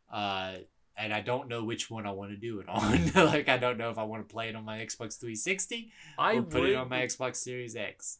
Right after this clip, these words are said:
Speaker 2: It depends. I would lean you towards the Series X version just because I know with Xbox three sixty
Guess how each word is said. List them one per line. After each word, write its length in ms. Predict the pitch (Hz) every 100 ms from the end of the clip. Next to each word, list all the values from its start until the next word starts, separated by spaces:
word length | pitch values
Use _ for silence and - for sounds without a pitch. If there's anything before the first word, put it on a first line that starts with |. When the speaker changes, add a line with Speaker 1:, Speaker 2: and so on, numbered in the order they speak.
| _
Speaker 2:
It 240 | 143 143
depends. 440 | 120 135 131 117 120
I 100 | 131
would 320 | 156 156 185
lean 420 | 180 139 147 143 139
you 300 | 131 131 123
towards 760 | - 127 113 110 107 98 - 101
the 760 | 101 104 101 98 95 92 92 92 -
Series 580 | - 123 113 113 113 -
X 480 | 107 127 - - -
version 460 | 165 165 160 170 147
just 340 | 120 127 -
because 640 | 135 117 123 113 110 110 104
I 200 | - 117
know 440 | 113 113 110 107 104
with 280 | 104 107 - _ - - _ - _ _ _
Xbox 400 | 127 127 135 120
three 220 | - 117 110
sixty 800 | - 180 - 151 131 117 110